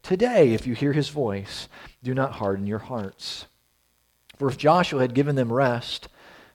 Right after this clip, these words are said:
God would not have spoken of another day later on. So then there remains a Sabbath rest for the people of God. For whoever has entered God's rest has also rested from his works,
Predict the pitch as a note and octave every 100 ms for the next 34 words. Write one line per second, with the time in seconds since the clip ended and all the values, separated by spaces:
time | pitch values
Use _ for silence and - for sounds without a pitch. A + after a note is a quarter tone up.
0 | _ A#2+ A#2 A2 A2 A#2+ - - C#3 B2
1 | G2+ F#2+ G2 G#2 A2+ B2+ A#2+ G2 F#2 F#2
2 | F#2+ - G2 G2 G2 G2+ G#2 F2 D#2+ E2
3 | E2+ _ _ _ _ _ _ _ _ _
4 | _ _ - D#3+ D#3+ D#3+ D#3 D#3 D3 D3
5 | D#3 F#3 A#2+ F2 - - - _ - A2+
6 | - C3 C3 C#3 - C3 G2+ F#2 - G2+
7 | - G#2+ G#2+ G#2 - A2 F#2+ F2+ F#2 -
8 | _ _ _ _ _ _ _ - B2+ C3
9 | C#3 D3+ C3 A#2 B2+ D3 D3 C#3 _ -
10 | A2+ B2 C#3+ B2 A2 F#2 G2+ - - G#2+
11 | - A#2 A#2+ - A#2+ G2+ A2 B2 - G2
12 | F#2 - G2+ G#2+ F#2+ F#2 F#2 E2 - -
13 | -